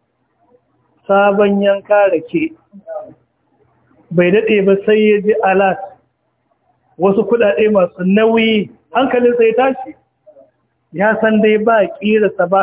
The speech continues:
a faɗarsa. Ta ina za a ce wannan miliyoyin kuɗi? An jima ya sake ji, kun ga sai ya garzaya gun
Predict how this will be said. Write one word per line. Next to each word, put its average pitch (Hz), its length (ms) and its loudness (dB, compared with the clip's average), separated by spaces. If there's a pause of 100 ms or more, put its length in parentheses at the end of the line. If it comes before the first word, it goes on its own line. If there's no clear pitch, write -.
a 165 160 -8
faɗarsa. 156 520 -6 (460)
Ta 269 100 -4
ina 247 260 0
za 254 100 2
a 269 120 -2
ce 220 60 0
wannan 233 220 0
miliyoyin 214 380 0
kuɗi? 214 320 -8 (640)
An 247 180 -2
jima 269 280 2
ya 233 120 -2
sake 247 360 -2
ji, 190 200 -2 (720)
kun 220 140 -4
ga 233 140 2
sai 220 80 2
ya 220 80 0
garzaya 214 340 0
gun 202 120 -2